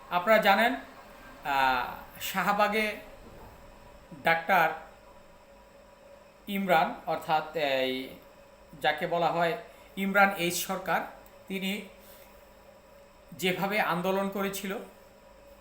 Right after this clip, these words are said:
তার সাথে যুক্ত হয়েছিল আপনার স্লোগান পল্লা লাখি, এই দুইজন যেভাবে শাহবাগকে মাতিয়ে তুলেছিল এই আইন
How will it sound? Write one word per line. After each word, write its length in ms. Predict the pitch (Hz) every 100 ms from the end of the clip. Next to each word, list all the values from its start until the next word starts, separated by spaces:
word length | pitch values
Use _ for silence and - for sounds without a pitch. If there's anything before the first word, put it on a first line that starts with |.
| - - -
তার 200 | 165 165 -
সাথে 200 | 180 180
যুক্ত 300 | 165 165 190
হয়েছিল 420 | 175 175 - 175 180 - - - - - - - - -
আপনার 220 | 147 151 -
স্লোগান 340 | 180 175 170 170
পল্লা 240 | 175 170
লাখি, 360 | 151 143 - 247 - - - - - - - - - - -
এই 340 | 165 160 143 - - 123
দুইজন 500 | 185 196 208 220 220 - - - - 170 135
যেভাবে 560 | 170 160 180 202 180
শাহবাগকে 800 | - 160 170 180 185 226 175 170 - - - - 143
মাতিয়ে 400 | 147 160 202 202
তুলেছিল 480 | 214 202 - 220 214
এই 240 | 170 170 -
আইন 340 | 156 165